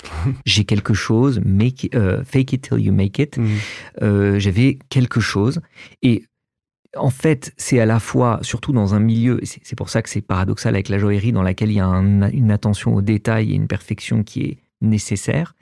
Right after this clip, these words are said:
Speaker 1: Mais c'était aussi le seul moyen d'arriver à avancer vite et à faire bouger les lignes avec peu de moyens et peu de temps. Donc, après coup, bien sûr, et sur les dix années qui suivent, on a réussi à corriger le tir,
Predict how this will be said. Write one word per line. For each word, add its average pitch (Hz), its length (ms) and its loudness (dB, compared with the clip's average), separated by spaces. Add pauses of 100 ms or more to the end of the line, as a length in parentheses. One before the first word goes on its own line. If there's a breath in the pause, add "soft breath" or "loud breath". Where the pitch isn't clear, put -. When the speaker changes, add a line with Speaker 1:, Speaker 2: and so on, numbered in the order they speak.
(640 loud breath)
Speaker 1:
Mais 127 260 4
c'était 131 360 0
aussi 139 400 0
le 120 300 4
seul 135 340 0
moyen 117 580 2 (240)
d'arriver 117 720 0
à 110 180 -2
avancer 107 400 -2
vite 117 420 -4
et 107 100 -4
à 95 60 -2
faire 98 400 -4 (100)
bouger 117 640 0
les 95 160 -2
lignes 127 360 2 (540 soft breath)
avec 110 340 -2
peu 123 140 2
de 113 60 2
moyens 110 360 4 (120)
et 117 100 -2
peu 117 180 0
de 107 100 2
temps. 90 240 -2 (280 soft breath)
Donc, 104 220 0 (200)
après - 300 0
coup, 135 280 -2 (140)
bien 101 260 -2
sûr, 101 460 -2 (100)
et 110 40 -10
sur - 160 -10
les 98 100 -4
dix 104 160 -6
années 98 160 2
qui 107 160 -10
suivent, 107 320 -4
on 92 120 0
a 90 60 0
réussi 98 380 -4
à - 40 -6
corriger 104 500 -4
le 107 80 -8
tir, 113 360 -4